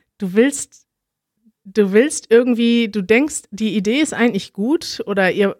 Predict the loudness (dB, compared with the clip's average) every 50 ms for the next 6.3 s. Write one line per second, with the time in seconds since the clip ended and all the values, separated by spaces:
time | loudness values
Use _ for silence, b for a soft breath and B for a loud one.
0 | _ -2 0 0 0 2 2 4 4 4 2 2 2 2 2 4 4 2 2 2
1 | 0 -2 -2 -2 -6 -6 -6 -2 0 0 -2 -2 -2 -4 -4 -4 0 0 2 2
2 | 0 0 -8 _ -2 0 2 4 6 6 4 4 4 2 4 4 4 4 2 0
3 | -2 -4 -6 -6 -4 -4 -4 -4 -2 0 2 4 4 4 2 2 0 -2 -4 -8
4 | -8 -6 0 0 0 0 0 -2 0 2 2 2 0 0 -2 2 4 4 4 2
5 | 0 -4 -2 -2 -2 -2 -4 -6 -6 -6 -6 -8 -6 -6 -6 -6 -6 -6 -4 -6
6 | -4 0 2 2 0 0